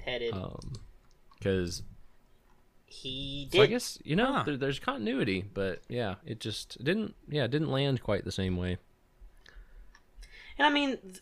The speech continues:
Speaker 1: the I M D B rating is six point one,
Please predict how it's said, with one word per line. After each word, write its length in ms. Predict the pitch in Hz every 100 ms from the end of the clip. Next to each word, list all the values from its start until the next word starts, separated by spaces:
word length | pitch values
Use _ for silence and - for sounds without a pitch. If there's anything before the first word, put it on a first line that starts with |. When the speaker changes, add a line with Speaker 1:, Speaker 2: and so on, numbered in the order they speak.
| -
Speaker 1:
the 180 | 190 151
I 100 | 202
M 120 | 269 233
D 120 | 208
B 160 | 196 180
rating 640 | 156 175 156 135 135 127 - - - - - - -
is 160 | 147
six 220 | - 214 -
point 300 | 196 175 139
one, 460 | 135 139 117 107